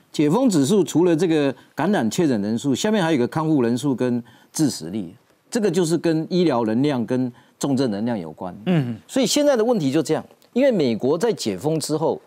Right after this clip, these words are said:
Speaker 1: 以及中国大陆现在目前爆发的这些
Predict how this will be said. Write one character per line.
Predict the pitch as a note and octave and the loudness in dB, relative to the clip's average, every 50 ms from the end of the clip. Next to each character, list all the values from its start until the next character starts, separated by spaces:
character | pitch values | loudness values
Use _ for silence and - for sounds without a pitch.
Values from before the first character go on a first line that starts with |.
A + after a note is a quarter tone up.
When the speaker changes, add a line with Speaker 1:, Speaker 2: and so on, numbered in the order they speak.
| _ _ - | _ _ -10
Speaker 1:
以 | - A#2+ | -8 -6
及 | G#2 B2 D3+ D#3 | -4 -2 -2 -2
中 | - - A3 A3 | -2 -2 0 2
国 | E3+ D3+ D3 | 2 0 2
大 | - F3+ D#3 D#3 | 2 0 0 2
陆 | E3 D#3+ C#3 | 2 2 0
现 | - - F3+ D#3+ | 0 0 0 0
在 | D#3+ D3+ | 0 0
目 | D#3 E3+ E3 B2+ | 0 0 0 -2
前 | - - G2+ A2 - | -2 -4 -6 -4 -2
爆 | - D#3 C#3 B2+ | 0 0 0 2
发 | A#2 B2+ B2 | 2 0 0
的 | B2 | 0
这 | A2 G#2 B2 A2+ | -2 -2 -4 -4
些 | F#2+ A#2+ A2 A2+ | -2 -2 -2 -2